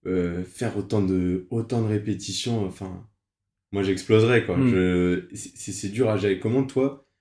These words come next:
Speaker 1: tu fais pour pas te lasser ? Et en plus,
Speaker 2: Mm.
Speaker 1: tes séances, tu te bouffes un, un volume énorme de, j'imagine, de traction, de pompe, de dips, de
Speaker 2: Ouais.
Speaker 1: muscle up. Comment tu fais pour, euh, faire répétition, autant de mouvements,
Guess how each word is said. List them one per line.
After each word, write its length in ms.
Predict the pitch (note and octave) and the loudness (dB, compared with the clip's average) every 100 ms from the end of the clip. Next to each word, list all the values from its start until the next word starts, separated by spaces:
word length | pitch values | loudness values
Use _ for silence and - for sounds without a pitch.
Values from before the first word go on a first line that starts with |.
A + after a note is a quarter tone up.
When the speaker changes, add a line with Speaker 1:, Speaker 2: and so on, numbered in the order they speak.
| _ - | _ -16
Speaker 1:
tu 120 | G2+ | -4
fais 160 | C3+ | 0
pour 240 | C3+ F#2+ - | 0 -2 -6
pas 140 | B2 | -8
te 140 | - A2 | -4 -4
lasser ? 400 | G#2 - B2+ - | -4 -4 -4 -2
Et 60 | F#2+ | -2
en 100 | G#2+ | 0
plus, 340 | C#3 C3 - | 4 4 2
Speaker 2:
Mm. 40 | |
Speaker 1:
tes 100 | - | -2
séances, 600 | F#2 G2+ B2+ D3+ - - _ _ _ _ | -2 0 0 0 -6 -14 _ _ _ _
tu 100 | F#2 | _
te 60 | |
bouffes 340 | F2+ B2 A#2+ G2+ | -12 -12 -12 -14
un, 440 | G2 - _ F#2 | -18 -20 _ -8
un 40 | |
volume 380 | F2+ G#2 C3 A2+ - | -2 2 4 4 2
énorme 420 | A2+ D#3 G3+ C3 G2+ | 0 2 2 2 2
de, 580 | F#2+ F#2+ F#2+ F#2 F#2 | 4 4 4 4 4
j'imagine, 460 | F#2 G2 G2+ G#2+ G2+ | 2 0 0 0 -2
de 260 | F2+ F2+ F2+ | 0 -2 -2
traction, 680 | - G#2 F#2+ - G#2+ G#2 F#2+ | -6 -8 -8 -8 -4 -2 -2
de 80 | |
pompe, 500 | F2+ - - G#2+ G#2 | -2 -4 -2 0 0
de 140 | F#2 F2 | -2 -6
dips, 520 | F2 G#2 G#2+ F#2 - | -8 -8 -8 -8 -12
de 300 | - F2 - - _ _ | -10 -10 -10 -16 _ _
Speaker 2:
Ouais. 200 | A2 G2+ | -6 0
Speaker 1:
muscle 340 | G#2 G2+ - G#2+ | 2 2 4 4
up. 220 | G#2 - _ _ - | 4 0 _ _ -4
Comment 220 | A#2+ E3+ | 0 0
tu 160 | - A2 | 0 0
fais 160 | C#3+ | 2
pour, 600 | C3+ - - C3+ D3 - _ - | 2 -2 -2 0 0 -4 _ -12
euh, 460 | F#2+ F2+ F2+ - - _ _ _ - | -10 -8 -10 -14 -18 _ _ _ -10
faire 280 | G#2+ - _ _ _ _ - | -10 -12 _ _ _ _ -14
répétition, 840 | F#2 A#2+ B2 A#2+ A2+ A2 C#3 A2+ | -6 -4 -2 -4 -4 -6 -2 -2
autant 220 | F#2+ B2 | -2 -2
de 60 | B2 | 0
mouvements, 680 | A2+ A2 G#2+ A2 B2 C#3 | 0 -2 -2 0 0 -2